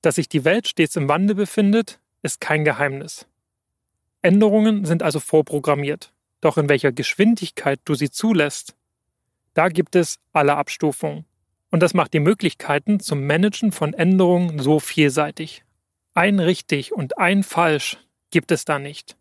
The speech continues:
Und das haben wir ja auch gesehen, das Umfeld sowie die Projektart und ganz zentral die Menschen, die im Projekt arbeiten,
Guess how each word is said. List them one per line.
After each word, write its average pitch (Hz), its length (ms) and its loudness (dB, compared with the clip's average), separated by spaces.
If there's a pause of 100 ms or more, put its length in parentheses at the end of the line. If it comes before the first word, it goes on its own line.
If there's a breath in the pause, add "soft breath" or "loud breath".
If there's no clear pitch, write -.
(720)
Und 160 120 0
das 170 120 -2
haben 185 100 2
wir 180 80 6
ja 180 60 4
auch 175 140 0
gesehen, 156 500 2
das 135 260 -8
Umfeld 220 560 0
sowie 143 300 -4
die 139 80 -4
Projektart 165 920 0
und 147 160 -2
ganz 180 300 0
zentral 156 400 0
die 151 60 -4
Menschen, 151 440 0
die 139 100 -4
im 139 100 -6
Projekt 143 340 -4
arbeiten, 175 600 0